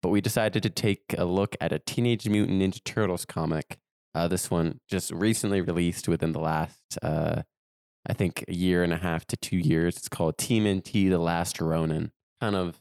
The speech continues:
uh, it follows kind of, in a way, it's kind of like, uh,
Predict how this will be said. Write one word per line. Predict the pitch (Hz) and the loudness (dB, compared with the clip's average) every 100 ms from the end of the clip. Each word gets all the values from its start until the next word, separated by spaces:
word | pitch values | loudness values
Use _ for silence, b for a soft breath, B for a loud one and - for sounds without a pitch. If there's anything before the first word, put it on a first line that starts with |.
| - | 0
uh, | 85 85 - | 2 2 2
it | 87 | -2
follows | - 117 110 101 | 0 2 2 0
kind | - 95 | 0 0
of, | 87 82 - - - | 0 -2 -8 -14 -4
in | 120 | 2
a | 120 | 4
way, | 113 107 101 - | 6 4 2 0
it's | 107 - | -2 2
kind | 156 | 2
of | 143 120 | 2 2
like, | 110 - | 2 2
uh, | 101 90 82 80 78 | 4 4 4 2 0